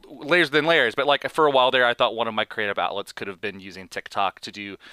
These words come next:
Shakespearean monologues as my puppet. And, like, I had just done one for Macbeth when our paths had finally crossed, when they, uh, released the tragedy of Macbeth at the start of last year. So, yeah, I, I love how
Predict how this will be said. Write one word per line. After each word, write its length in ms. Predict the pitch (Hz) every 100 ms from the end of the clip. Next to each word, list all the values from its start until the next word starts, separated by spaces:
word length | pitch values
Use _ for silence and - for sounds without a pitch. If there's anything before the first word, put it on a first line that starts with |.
| -
Shakespearean 520 | - 170 - 143 135
monologues 480 | 123 117 113 110 104
as 200 | 113 110
my 120 | 113 104
puppet. 340 | 175 170 98
And, 260 | 95 104 104
like, 180 | 104 -
I 60 |
had 140 | 113 104
just 220 | 113 -
done 160 | 110
one 140 | 101 92
for 100 | 101
Macbeth 460 | 92 - 113 92 -
when 160 | 101
our 140 | 95 98
paths 300 | - 90 -
had 100 | 90
finally 260 | 92 87
crossed, 400 | - 101 85 -
when 140 | 104 92
they, 140 | 90
uh, 120 | 85 - _ - _ _ _
released 420 | 127 143 135 123
the 60 | 127
tragedy 460 | - 117 101 98
of 80 | 98
Macbeth 320 | 104 - 95
at 60 | -
the 80 | 95
start 260 | 101 92
of 60 | 87
last 280 | 92 85 -
year. 220 | 87 78
So, 180 | - 117
yeah, 280 | 190 113 -
I, 80 | 123
I 20 |
love 200 | 131 156
how 220 | 143 135